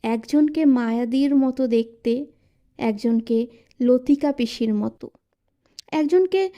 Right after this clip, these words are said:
ছায়া কাকিমার মতো দেখতে, একজনকে মীরা দিদিমণির মতো। গায়ে বিশেষ জামা কাপড় নেই, দুর্যোগ বলে কথা। এই অবস্থায় তাদের এমন দেখাচ্ছে,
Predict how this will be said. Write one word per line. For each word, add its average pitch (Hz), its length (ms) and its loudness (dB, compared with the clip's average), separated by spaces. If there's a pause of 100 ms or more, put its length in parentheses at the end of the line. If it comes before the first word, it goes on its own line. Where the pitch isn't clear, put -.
(280)
ছায়া 294 520 -4
কাকিমার 349 560 0
মতো 302 280 0
দেখতে, 254 480 -2 (320)
একজনকে 277 500 0 (460)
মীরা 269 400 6
দিদিমণির 233 680 2
মতো। 220 320 -6 (500)
গায়ে 320 480 -2
বিশেষ 330 420 0 (120)
জামা 262 280 0
কাপড় 220 400 -4
নেই, 202 220 -4 (540)
দুর্যোগ 233 440 -2 (120)
বলে 226 300 0
কথা। 214 400 -8 (640)
এই 302 280 2
অবস্থায় 392 500 -2
তাদের 359 340 -2 (180)
এমন 254 200 2 (120)
দেখাচ্ছে, 269 640 -4